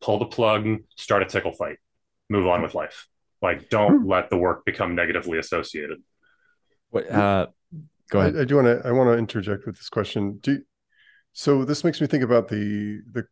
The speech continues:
Speaker 2: current education system. And I was wondering if you could speak to m-, maybe w-,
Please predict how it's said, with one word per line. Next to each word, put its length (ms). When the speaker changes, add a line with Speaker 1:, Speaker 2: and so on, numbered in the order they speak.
Speaker 2:
current 340
education 540
system. 380
And 60
I 20
was 100
wondering 200
if 60
you 60
could 140
speak 280
to 540
m-, 180
maybe 440
w-, 320